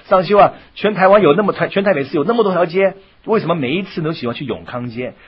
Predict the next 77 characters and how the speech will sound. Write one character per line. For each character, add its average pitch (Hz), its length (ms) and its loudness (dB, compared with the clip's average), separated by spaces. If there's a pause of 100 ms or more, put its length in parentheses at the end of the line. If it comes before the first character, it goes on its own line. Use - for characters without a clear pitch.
(140)
如 226 160 -2
果 185 100 4
今 208 240 -4
天 214 220 -2
喜 - 220 -14
欢 147 160 0
某 107 100 -6
个 110 80 -6
餐 139 240 -8
厅 147 140 -10
的 127 80 -4
话， 120 240 -6 (180)
我 - 80 -14
会 147 80 -4
每 113 140 -6
一 120 40 -8
个 139 60 -10
礼 95 140 -12
拜 107 160 -2
都 123 180 -8
去 - 180 -16
到 110 120 -2
同 113 180 -14
样 113 100 -6
的 104 60 -10
地 107 80 -12
方 104 140 -6
去 101 80 -12
吃 - 180 -18
甘 117 160 -4
草 87 160 -14
牛 90 160 -12
河。 90 240 -12
OK， 139 400 -2
<laughs> - 240 -18
所 196 100 0
以 165 40 -2
我 147 100 0
是 190 80 -4
很 185 160 -6
喜 107 240 -14
欢 127 300 -4
一 135 60 -8
个 120 340 -2 (180)
routine， 147 600 -6
就 117 100 -10
是 110 240 -12 (100)
同 131 320 -8
样 170 260 -2
的 110 220 -6 (240)
模 113 300 -4
式 - 200 -14
的 110 120 -8
一 110 80 -8
个 101 100 -12
人。 87 240 -16 (380)
好， 92 200 -6 (300)
但 180 160 0
是 170 240 -6 (180)
神 151 300 -6
在 185 140 0
圣 180 160 -12
经 165 80 -8
当 160 100 -2
中 160 80 -4
让 160 100 -4
我 110 60 -6
看 127 240 -10
到 117 100 -2
的 110 60 -4
话， 113 160 -6
神 135 300 -12
不 139 120 -16
希 208 280 -12
望 196 120 -2
我 107 60 -6
们 98 260 -10